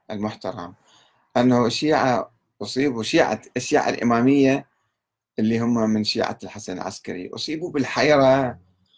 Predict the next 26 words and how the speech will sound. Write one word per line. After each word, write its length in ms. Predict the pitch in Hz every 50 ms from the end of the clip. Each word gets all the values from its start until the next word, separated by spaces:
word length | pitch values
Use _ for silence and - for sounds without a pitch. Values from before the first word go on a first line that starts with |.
| _ _ _ _ -
وظلوا 800 | 135 139 135 156 175 175 160 156 151 147 147 151 143 143 127 - - _ _ _ _ _ _ _ _ _ _ - -
يختلفون، 600 | 120 - - - 139 127 - - 156 160 156 147
ما 140 | 139 156
يدرون 280 | 160 156 139 139 139 131
شنو 500 | 127 - - 131 127 123 120 117 113 -
صار 240 | - - 107 107 107
مصير 300 | 101 101 - - 101 -
الإمامة، 580 | 92 90 - 101 98 98 98 92 95 95 - _ _ _ - - - - -
وهاي 240 | 139 151 175 190
مكتوب 360 | 196 185 180 - - 208 220 165
بكتب 340 | 180 190 - 220 208 190
الشيعة 320 | 208 202 - - 190 - 190
كلها، 280 | - 214 208 - -
ت-، 240 | 165 - 135 131 - _ - - _ _ -
ك-، 40 | -
الشيعة 480 | - - - - 190 208 220 165 131 151
الإمامية 480 | 139 123 143 147 151 160 180 190 180
الاثنا 300 | 160 143 190 190 202 196
عشرية 640 | 175 160 180 - 185 160 151 151 143 143 156 170 - _ _ _ _ _ _ _ _ _ _ - -
هم 220 | 208 233 240 247
يذكرون 420 | 226 202 214 214 - 220 240 233
هالشيء 320 | 202 170 156 - 139 120 110
هذا، 280 | 101 95 95 98 - - _ _ _ _ _ _ _ _ _ _ -
يذكرون 340 | 143 147 160 156 160 185 185
حصول 320 | 160 151 135 - - 160
الحيرة". 540 | 156 127 110 - 113 107 107 101 104 110